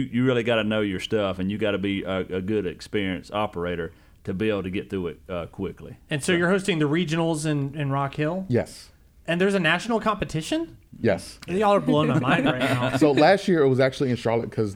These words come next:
Speaker 3: um, the Public Works Expo was actually in Charlotte.
Speaker 2: Yeah.
Speaker 3: So we actually got to see nationals. So everybody who won state was actually able to go just down the road to Charlotte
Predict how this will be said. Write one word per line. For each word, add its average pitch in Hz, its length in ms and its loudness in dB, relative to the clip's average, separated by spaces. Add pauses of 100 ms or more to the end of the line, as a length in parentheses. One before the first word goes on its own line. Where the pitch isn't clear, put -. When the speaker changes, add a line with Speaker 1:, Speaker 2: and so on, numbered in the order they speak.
Speaker 3:
um, 101 400 -2
the - 80 0
Public 131 260 0
Works 117 180 -2
Expo 117 280 0
was 104 160 0
actually 104 300 -2
in 92 60 -2
Charlotte. - 460 -2 (200)
Speaker 2:
Yeah. 147 300 -6
Speaker 3:
So - 160 0
we 123 160 4
actually 120 220 -2
got 110 240 0
to 110 60 -6
see 107 200 -2
nationals. 98 480 -2
So 107 100 0
everybody 104 480 0
who 98 480 -2 (340)
won 107 280 0
state 110 400 0
was 92 120 -4
actually 101 380 -2
able 95 140 -2
to 90 40 -4
go 90 220 0 (320)
just 107 180 -4
down 107 180 0
the 98 60 0
road 101 140 0
to 104 60 -6
Charlotte 95 440 -2